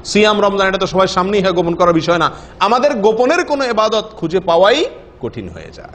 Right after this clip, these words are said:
গোপন সময়গুলো নিয়ে গেছে আমাদের মোবাইল সেট। এই মোবাইল সেট ছাড়া এটা আমাদের সবচেয়ে বড় শত্রু।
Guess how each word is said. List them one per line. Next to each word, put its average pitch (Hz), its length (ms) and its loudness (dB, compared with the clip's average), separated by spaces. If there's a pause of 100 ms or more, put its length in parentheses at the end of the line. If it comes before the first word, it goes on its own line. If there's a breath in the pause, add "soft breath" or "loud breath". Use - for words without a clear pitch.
(420)
গোপন 180 300 0
সময়গুলো 165 460 0
নিয়ে 139 200 2
গেছে 120 200 -2
আমাদের 110 240 -4
মোবাইল 87 360 -6
সেট। - 420 -14 (640)
এই 175 100 2
মোবাইল 196 300 4
সেট 226 260 0
ছাড়া 247 420 0 (260)
এটা 160 180 -4
আমাদের 156 220 -2
সবচেয়ে 285 500 0
বড় 240 180 4
শত্রু। 339 360 0